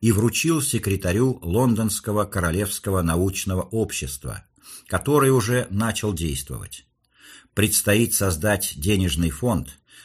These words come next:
вероятно, в три или четыре тысячи фунтов стерлингов. Адрес секретаря Королевского общества:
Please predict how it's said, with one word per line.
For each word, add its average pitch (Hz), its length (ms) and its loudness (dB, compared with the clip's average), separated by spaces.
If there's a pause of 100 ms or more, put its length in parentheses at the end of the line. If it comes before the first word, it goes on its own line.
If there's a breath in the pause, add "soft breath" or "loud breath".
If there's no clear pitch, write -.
вероятно, 92 640 2
в - 80 -8
три 107 300 2
или 87 360 -2
четыре 90 460 -2
тысячи 90 520 -4
фунтов 90 480 -4
стерлингов. 82 720 -4 (640 loud breath)
Адрес 90 520 0
секретаря 87 640 -2
Королевского 78 640 -2
общества: 90 800 -4